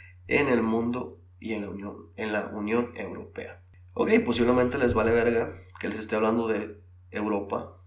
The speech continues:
que es primer mundo, y que aquí en México no pasa nada. Pero, ¿qué creen? Aquí en México está más de la verga.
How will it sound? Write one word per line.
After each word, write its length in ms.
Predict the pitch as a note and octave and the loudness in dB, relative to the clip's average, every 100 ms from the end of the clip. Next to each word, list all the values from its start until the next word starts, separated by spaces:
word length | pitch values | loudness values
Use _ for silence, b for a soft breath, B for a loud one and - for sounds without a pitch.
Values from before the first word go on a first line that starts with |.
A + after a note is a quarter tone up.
| - - | -20 -8
que 260 | G#2 G2+ F#2 | -4 -2 -4
es 180 | - - | -10 -8
primer 260 | A2+ A#2 A2+ | -2 0 2
mundo, 480 | A2 G#2+ G#2+ - - - - - - - - - - | 2 0 -2 -6 -12 -20 -20 -20 -20 -20 -20 -20 -12
y 100 | E2+ | -8
que 100 | - | -6
aquí 140 | - | -4
en 80 | G#2 | -2
México 320 | G#2 G2+ - | -2 -4 -6
no 140 | - - | -6 -6
pasa 240 | - F2+ | -8 -10
nada. 300 | F2 D2+ - - - b b b b b - | -10 -14 -18 -20 -20 b b b b b 0
Pero, 340 | D3 - - - - - | 2 2 0 -10 -16 -10
¿qué 140 | A#2+ | -10
creen? 280 | - - - - - - - - - - - - - - | -8 -14 -16 -20 -20 -20 -20 -20 -20 -20 -20 -20 -20 -6
Aquí 240 | A2 A#2 A2 | -4 -2 0
en 100 | A2 | 0
México 300 | A2 A2 - | 0 -6 -8
está 180 | - | -6
más 200 | G2+ G#2 | -4 -4
de 80 | F#2+ | -6
la 100 | - | -10
verga. 340 | - - - | -14 -16 -18